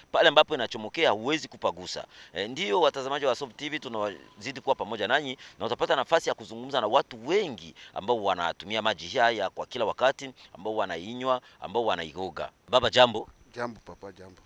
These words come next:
Speaker 1: Eh, sijui unaitwa nani?
Speaker 2: Mimi naitwa Maganya Bakari.
Speaker 1: Eh, mzee Maganya Bakari, unaweza kutuambia nini kuhusu maji haya ambao tunaona asubuhi mapema hii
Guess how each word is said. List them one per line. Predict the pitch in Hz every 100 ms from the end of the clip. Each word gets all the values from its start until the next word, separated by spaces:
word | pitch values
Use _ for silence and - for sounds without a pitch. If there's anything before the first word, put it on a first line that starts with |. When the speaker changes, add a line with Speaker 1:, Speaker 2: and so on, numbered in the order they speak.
| _ -
Speaker 1:
Eh, | 92
sijui | 110 107
unaitwa | 147 131 139
nani? | 120 143 151 _ _ _ _ -
Speaker 2:
Mimi | 113 127
naitwa | 117 110 117 117
Maganya | 107 104 110
Bakari. | 104 95 104 98 - _ _ -
Speaker 1:
Eh, | 131 127
mzee | 139 208
Maganya | 190 135 170 147
Bakari, | 110 - 156 151
unaweza | 135 135 -
kutuambia | - 110 113
nini | 127 131
kuhusu | - 120 113
maji | 113 98
haya | 98 110 104
ambao | 101 117 110
tunaona | - 101 117 123 98
asubuhi | 95 101 117
mapema | 120 - 139 117
hii | 151 139